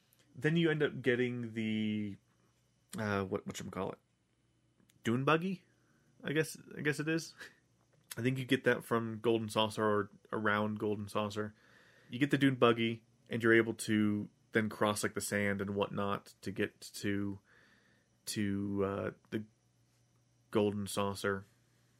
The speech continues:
And anyway, <sighs> I believe it's around this time that you start kind of confronting your,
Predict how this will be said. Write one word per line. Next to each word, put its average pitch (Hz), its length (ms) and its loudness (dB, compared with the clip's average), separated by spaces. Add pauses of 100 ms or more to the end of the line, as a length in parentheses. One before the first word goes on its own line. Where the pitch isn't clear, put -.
(1080)
And 101 300 -2
anyway, 104 220 -4 (500)
<sighs> - 1700 -16
I 139 60 4
believe 165 400 0
it's - 120 2
around 120 480 2
this - 180 0
time 98 500 -8 (720)
that 110 500 2
you 110 840 -2 (160)
start - 400 4
kind 127 200 2
of 117 100 -4
confronting 107 680 -4 (640)
your, 110 400 -4